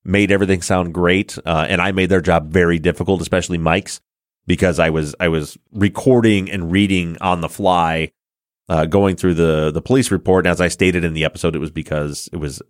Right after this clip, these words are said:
a last-minute thing when we finally came across it. And so this week's episode is, is actually same thing. We're going through the rest of the report, but it'll be, it'll be much more, uh, it'll be better organized.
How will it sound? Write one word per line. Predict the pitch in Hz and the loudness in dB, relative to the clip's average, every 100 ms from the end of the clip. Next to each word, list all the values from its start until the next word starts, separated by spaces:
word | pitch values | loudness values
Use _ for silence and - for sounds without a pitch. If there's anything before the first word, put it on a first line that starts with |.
| - | -20
a | - 82 82 | -8 -2 0
last-minute | 80 95 90 95 90 85 - | 0 0 -2 0 -2 -2 -4
thing | 107 90 80 | -2 -2 -2
when | 80 | -8
we | 78 | -8
finally | - 82 78 | -6 -6 -6
came | - 78 | -8 -8
across | - 98 87 82 80 | -4 0 2 0 -4
it. | 73 _ _ _ _ _ | -8 _ _ _ _ _
And | 98 87 | -4 -2
so | 101 | 0
this | 110 151 | 0 2
week's | 151 135 | 0 2
episode | 123 113 117 101 | 0 0 0 0
is, | 90 87 82 | 0 -2 -2
is | 90 90 | -2 -2
actually | 85 87 80 - | -2 -2 -6 -2
same | - 135 | -2 0
thing. | 120 107 95 - - | 0 0 -2 -12 -10
We're | 98 | -2
going | 117 113 | 0 2
through | 107 | 2
the | 95 | 2
rest | 98 - | 2 0
of | |
the | 82 | -4
report, | - 107 98 92 | 0 2 2 2
but | 85 | -2
it'll | 80 | -2
be, | 76 80 80 - | -2 -2 -2 -4
it'll | 78 | -6
be | 78 | -6
much | 80 78 | -6 -10
more, | 82 78 78 76 - _ _ _ _ _ | -10 -8 -10 -12 -16 _ _ _ _ _
uh, | - - - | -14 -10 -8
it'll | - 87 | -4 0
be | 98 | 2
better | 73 90 | 2 0
organized. | 85 95 92 87 76 73 73 73 | 2 2 2 2 0 -2 -4 -6